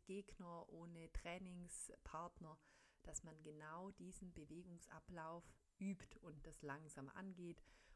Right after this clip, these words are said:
und vielleicht erst einen kleinen Sprung macht und den dann vergrößert und dann tatsächlich so macht, wie er halt in, in, in der Wirklichkeit dann auch ist. Aber dass man das gleich mit einbaut in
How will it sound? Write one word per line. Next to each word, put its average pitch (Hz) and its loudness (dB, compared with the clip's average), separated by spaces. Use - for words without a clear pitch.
und 156 -4
vielleicht - -4
erst 147 -4
einen 151 -6
kleinen 170 2
Sprung 160 -6
macht 156 -8
und 147 -8
den 151 -6
dann 147 -4
vergrößert 165 -4
und 151 -6
dann 151 -2
tatsächlich 151 -2
so 151 -2
macht, 143 -4
wie 147 2
er 139 0
halt 143 0
in, 156 -6
in, 151 -4
in 151 -4
der 143 -2
Wirklichkeit 160 -2
dann 143 -4
auch 143 -4
ist. - 4
Aber 156 -2
dass 151 -2
man 156 -6
das 147 0
gleich 165 0
mit 175 -2
einbaut 170 2
in 180 2